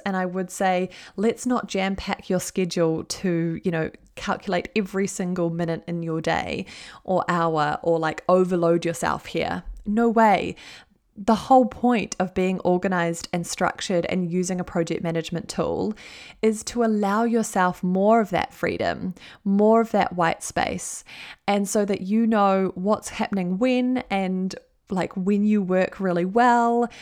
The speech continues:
those sorts of things, so that you know that things are ticking over and you know that stuff is happening and that life can life.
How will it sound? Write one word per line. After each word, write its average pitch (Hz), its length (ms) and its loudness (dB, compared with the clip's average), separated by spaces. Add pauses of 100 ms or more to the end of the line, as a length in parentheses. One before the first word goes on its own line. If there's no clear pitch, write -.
(180)
those 269 320 0
sorts - 320 -2
of 190 120 -2
things, 185 360 -4
so 214 180 0
that 202 140 -2
you 214 280 0
know 190 300 2
that 175 460 0 (600)
things 285 240 4
are 311 40 4
ticking 240 360 0
over - 480 -2 (560)
and 202 360 0
you 208 80 0
know 214 320 4
that - 160 -2
stuff - 260 -2
is 175 120 -4
happening 170 680 -6
and 202 200 -2
that 208 200 -2
life 208 520 2
can - 180 -2
life. - 720 0